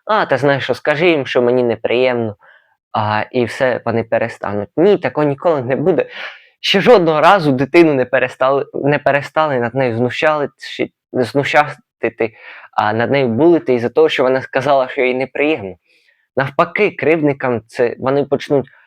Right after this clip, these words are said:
ще сильніше скривдити цю людину. Треба почути свою дитину, треба їй якось допомогти і так далі, тому що світ насправді,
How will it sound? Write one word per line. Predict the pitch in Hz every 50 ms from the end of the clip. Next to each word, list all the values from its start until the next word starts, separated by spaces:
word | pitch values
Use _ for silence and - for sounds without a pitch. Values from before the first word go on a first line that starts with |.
| _ _ _
ще | - - - 175
сильніше | 170 - 165 143 143 160 180 175 - - - 104
скривдити | - - - - 110 113 107 104 - 98 92 - 95 92
цю | - - - 104
людину. | 98 104 98 110 107 92 - - _ _ _ _ _ _ _ _ _ _ _ _ _ _ -
Треба | 156 160 165 147 151 156 - - _ _ _ _ _ _ _ _
почути | - 160 160 - - - 156 143 - 127
свою | - - - 117 110
дитину, | 104 110 107 - 113 110 107 104 -
треба | - 117 123 120 131 131 135
їй | 127 117 123 123 117
якось | 131 123 - - 131 117
допомогти | - 131 123 - 135 135 - 104 - - - 120
і | 117 113
так | - 98 - -
далі, | - 151 175 - 131 - _ _ _ _ _ _ _
тому | - - 143 147 143
що | - - - 143 139 135 127 - _ _ _ _ _ _ _ _
світ | - - - 151 160 170 -
насправді, | 160 147 135 - - - 135 139 131 131 127 123 131 139 139 139